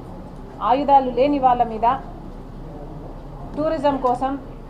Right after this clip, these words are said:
ఆ ప్రాంతం బాగుంటుంది కాబట్టి, పహల్గామ్ను చూడ్డానికి,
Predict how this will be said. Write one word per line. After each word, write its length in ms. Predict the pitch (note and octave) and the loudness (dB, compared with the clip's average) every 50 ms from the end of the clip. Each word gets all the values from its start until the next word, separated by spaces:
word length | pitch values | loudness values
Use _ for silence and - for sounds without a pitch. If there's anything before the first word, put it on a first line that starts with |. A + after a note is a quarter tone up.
| - - - - - - - - - - - - | -16 -16 -14 -14 -14 -14 -14 -14 -14 -12 -8 -8
ఆ 20 | |
ప్రాంతం 460 | - - A#3+ A#3+ C4 C#4+ C#4+ D#4+ C#4 B3+ | 0 4 6 6 6 4 2 2 4 6
బాగుంటుంది 520 | A#3+ A#3+ C4 C4+ C#4 C4 - C4 B3+ B3 | 8 8 8 6 4 -2 -4 -4 -4 -2
కాబట్టి, 460 | A#3 A#3+ A#3 A3+ A3+ A3 - B3+ C4 C#4 - - - - - - - - - - - - - - - - - - - - - - - - - | 2 2 2 4 2 0 -2 -4 -6 -6 -8 -12 -14 -14 -14 -14 -14 -14 -14 -14 -14 -12 -14 -12 -12 -12 -12 -14 -14 -14 -16 -16 -16 -8 -4
పహల్గామ్ను 520 | A#3 A3+ C4+ C#4 C#4 C#4 C#4 C4+ C#4 C4+ B3 | -2 0 0 2 6 6 6 6 6 2 -2
చూడ్డానికి, 640 | - C4+ C#4 B3+ - C4 B3+ A#3+ A#3 G#3+ B3 C4 | -2 -4 -4 2 4 4 4 4 2 -4 -6 -8